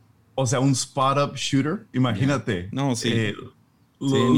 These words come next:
Speaker 2: imparables.
Speaker 1: corriendo la jugada, spot-up shooter. O sea, ese,
Speaker 2: Pues,
Speaker 1: ese vato iba a
Speaker 2: Buddy
Speaker 1: anotar
Speaker 2: Hield
Speaker 1: cincuenta
Speaker 2: es un
Speaker 1: puntos
Speaker 2: po-,
Speaker 1: por juego.
Speaker 2: es eso, ¿no? Buddy Hield.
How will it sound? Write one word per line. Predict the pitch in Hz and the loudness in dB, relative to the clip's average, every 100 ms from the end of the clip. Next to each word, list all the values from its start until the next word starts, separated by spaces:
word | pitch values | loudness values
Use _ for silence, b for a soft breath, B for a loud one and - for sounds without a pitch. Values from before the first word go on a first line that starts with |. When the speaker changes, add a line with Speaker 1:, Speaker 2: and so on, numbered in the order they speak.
| - | 4
Speaker 2:
imparables. | 110 156 156 | 4 2 2
Speaker 1:
corriendo | 156 151 156 | 2 2 0
la | 160 | 0
jugada, | 135 123 127 139 | 0 0 0 -2
spot-up | 135 135 131 123 | -2 -2 -2 -2
shooter. | - 143 123 | -2 0 0
O | |
sea, | 120 | 0
ese, | 120 - 117 | -2 -4 -4
Speaker 2:
Pues, | 165 151 | 0 0
Speaker 1:
ese | 131 | 0
vato | 131 139 | 0 0
iba | 123 | -2
a | - 120 120 - 147 | -4 -8 -10 0 2
Speaker 2:
Buddy | 185 202 | 4 4
Speaker 1:
anotar | |
Speaker 2:
Hield | - | 4
Speaker 1:
cincuenta | 190 208 143 | 4 6 4
Speaker 2:
es | 139 | 2
un | 160 | 2
Speaker 1:
puntos | 143 151 | 2 2
Speaker 2:
po-, | |
Speaker 1:
por | 131 113 | 0 -4
juego. | 104 - - | -6 -12 -6
Speaker 2:
es | 143 139 | -2 0
eso, | 190 - 127 | 0 0 0
¿no? | 117 156 | 0 -2
Buddy | 143 123 123 | 0 0 0
Hield. | 117 143 214 | 2 0 -2